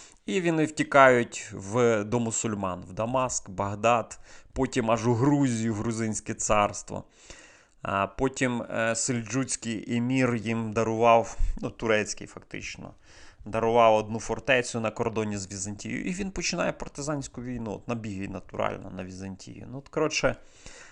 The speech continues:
а, б-, видно, що Візантія для нього це не батьківщина, для нього батьківщина там, де добре для цього галичанина, да.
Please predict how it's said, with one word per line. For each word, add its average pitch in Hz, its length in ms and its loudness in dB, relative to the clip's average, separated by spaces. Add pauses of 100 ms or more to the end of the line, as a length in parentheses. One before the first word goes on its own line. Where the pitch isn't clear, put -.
(160)
а, 107 280 4
б-, 110 260 -2
видно, 147 460 2
що - 180 -2
Візантія 151 560 -2
для 127 140 -4
нього 120 220 -6
це - 180 -10
не 117 100 -10
батьківщина, 120 800 -8
для 101 120 -8
нього 117 160 -4
батьківщина 117 580 -6
там, 107 180 -6 (120)
де 110 180 -4
добре 107 680 -4
для - 160 -10
цього 104 280 -12
галичанина, 101 800 -8
да. 104 200 -10